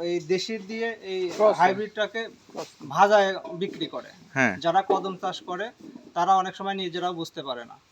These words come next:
Speaker 3: হ্যাঁ।
Speaker 1: আমি যাতে কৃষকরা উপকৃত হয় এবং নির্ভেজাল বীজ পায়, সেজন্য
Speaker 3: হ্যাঁ।
Speaker 1: নিজে পেঁয়াজ উৎপাদন করব এবং পেঁয়াজ থেকে নিজে কদ-, ওই, আহ, দেশি হাইব্রিডটা তৈরি করব, এটাই হলো আমার মেইন উদ্দেশ্য।
Speaker 3: আচ্ছা,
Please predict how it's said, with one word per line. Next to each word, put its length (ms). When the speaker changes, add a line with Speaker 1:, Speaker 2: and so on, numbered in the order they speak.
Speaker 3:
হ্যাঁ। 160
Speaker 1:
আমি 480
যাতে 540
কৃষকরা 540
উপকৃত 500
হয় 140
এবং 220
নির্ভেজাল 560
বীজ 320
পায়, 180
সেজন্য 180
Speaker 3:
হ্যাঁ। 120
Speaker 1:
নিজে 480
পেঁয়াজ 220
উৎপাদন 400
করব 260
এবং 240
পেঁয়াজ 320
থেকে 200
নিজে 300
কদ-, 220
ওই, 300
আহ, 300
দেশি 220
হাইব্রিডটা 460
তৈরি 220
করব, 320
এটাই 200
হলো 160
আমার 160
মেইন 260
উদ্দেশ্য। 380
Speaker 3:
আচ্ছা, 360